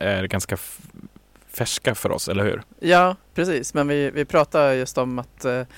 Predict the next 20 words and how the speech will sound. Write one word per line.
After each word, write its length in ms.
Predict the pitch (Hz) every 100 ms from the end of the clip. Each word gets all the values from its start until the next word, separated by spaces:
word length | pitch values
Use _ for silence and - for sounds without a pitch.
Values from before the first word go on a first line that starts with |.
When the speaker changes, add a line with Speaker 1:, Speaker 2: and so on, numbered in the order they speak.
| - - -
Speaker 2:
ja, 80 | 143
det, 160 | 139
det 180 | 127 139
kollektiva 1000 | 139 151 147 139 - 139 131 131 131 123
närminnet 880 | 143 151 127 135 151 123 120 - -
kan 140 | - 127
vara 120 | 131
ganska, 520 | 127 - - - 208 - - -
<laughs> 300 | - 247 -
eh, 180 | 139 131 -
kort, 360 | - 156 -
och 100 | 151
att 120 | 135
när 180 | 147 135
vi 100 | 135
själva 360 | - 160 139 143
hör 260 | 160 143
inslag 500 | 139 123 - 151 135
från, 420 | - 143 127 127 127
eh, 240 | 123 127